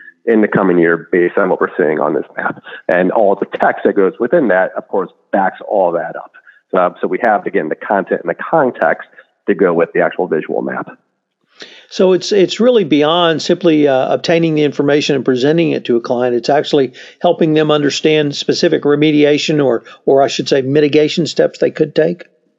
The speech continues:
Speaker 1: Absolutely. So it's a living, breathing doc-, breathing document. And the analysis that we provide in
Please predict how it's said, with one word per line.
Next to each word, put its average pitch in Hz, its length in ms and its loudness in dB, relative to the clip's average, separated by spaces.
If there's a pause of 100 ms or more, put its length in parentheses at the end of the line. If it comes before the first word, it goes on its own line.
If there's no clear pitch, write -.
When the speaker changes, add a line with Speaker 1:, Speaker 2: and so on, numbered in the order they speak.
(920)
Speaker 1:
Absolutely. 127 480 0
So 123 80 2
it's 117 120 -2
a 120 60 -6
living, 147 380 2
breathing 120 280 0
doc-, 110 420 -2
breathing 113 300 0
document. 98 480 -2
And 110 120 -4
the 110 80 2
analysis 120 760 0
that 98 160 -2
we 95 80 -6
provide 92 440 0 (200)
in 95 200 -10